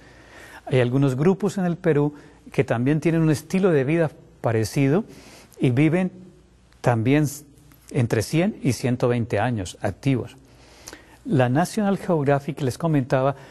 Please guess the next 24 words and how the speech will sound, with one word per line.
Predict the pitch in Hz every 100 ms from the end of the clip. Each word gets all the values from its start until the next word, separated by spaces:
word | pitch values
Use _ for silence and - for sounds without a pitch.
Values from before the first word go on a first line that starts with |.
| - - - - _ _ - _ -
hizo | 160 - 185
un | 185
recorrido | 185 170 156 180 175 160
por | - 131
poblaciones | 147 131 123 - 156 160 160 143
alrededor | 123 120 123 135
del | 147
mundo | 147 147 147
que | 131
viven | 120 131 131 127
más | 127 -
tiempo | 151 131 - 98 -
y | 135
tenían | 135 123 156 175
cierta | - - 196 196 180
similitud | - 160 147 135 143 190 - - - -
estas | 156 131 139
poblaciones. | - 127 120 - 170 147 98 - - - - - -
En | 123
Japón, | 117 120 151 208 196 - -
en | 117
Okinawa, | 143 - 143 127 110 107 117 - - - _ -
eran | 123 120 123
agricultores, | 143 170 180 143 156 127 143 -